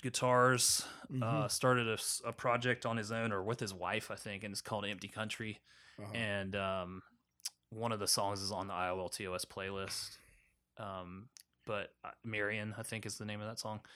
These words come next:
Speaker 1: Uh, but I went back and listened to that whole album. It's th-, this album is called Empty Country. It's,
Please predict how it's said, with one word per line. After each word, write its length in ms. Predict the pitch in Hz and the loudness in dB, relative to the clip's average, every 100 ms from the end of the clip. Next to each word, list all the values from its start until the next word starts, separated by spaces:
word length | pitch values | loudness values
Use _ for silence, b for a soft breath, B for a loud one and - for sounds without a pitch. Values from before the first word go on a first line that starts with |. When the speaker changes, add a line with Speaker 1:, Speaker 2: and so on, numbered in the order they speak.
| B B B B | B B B B
Speaker 1:
Uh, 240 | 123 117 113 | 6 6 8
but 140 | 117 | 8
I 60 | 117 | 8
went 180 | 139 135 | 8 8
back 200 | 123 117 | 6 6
and 100 | 110 | 0
listened 260 | 110 123 113 | 0 0 0
to 80 | |
that 220 | 113 101 - | -2 -2 -2
whole 220 | 113 104 | -2 0
album. 260 | 101 101 | 0 0
It's 160 | 107 - | -2 0
th-, 320 | 156 117 120 | 0 0 2
this 220 | 123 110 - | 2 2 6
album 280 | 110 117 101 | 8 8 6
is 80 | |
called 300 | - 131 110 | 6 8 8
Empty 280 | 101 107 101 | 6 0 -2
Country. 400 | 98 101 - 101 | 0 0 2 0
It's, 320 | 98 - - | 2 2 0